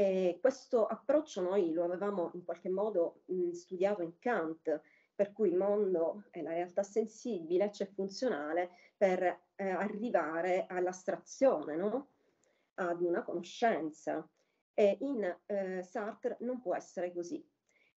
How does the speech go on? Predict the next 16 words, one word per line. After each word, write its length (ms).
In 140
Sartre 580
il 180
primo 400
nostro, 800
eh, 640
rapporto 640
con 140
il 80
mondo 240
esterno 580
appunto 400
è 40
di 120
tipo 280
relazionale. 880